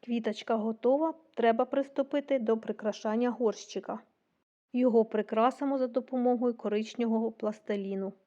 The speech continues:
Ось така чудова квіточка в горщику у нас получилась.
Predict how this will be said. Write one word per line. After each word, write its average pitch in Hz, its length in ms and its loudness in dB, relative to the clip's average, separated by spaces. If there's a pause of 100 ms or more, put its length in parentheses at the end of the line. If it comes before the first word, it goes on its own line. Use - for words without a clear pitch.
(380)
Ось 247 180 2
така 208 360 -2
чудова 208 600 -2 (240)
квіточка 247 600 -2
в 240 60 2
горщику 269 560 0
у 226 160 -2
нас 214 240 -4
получилась. 202 920 -4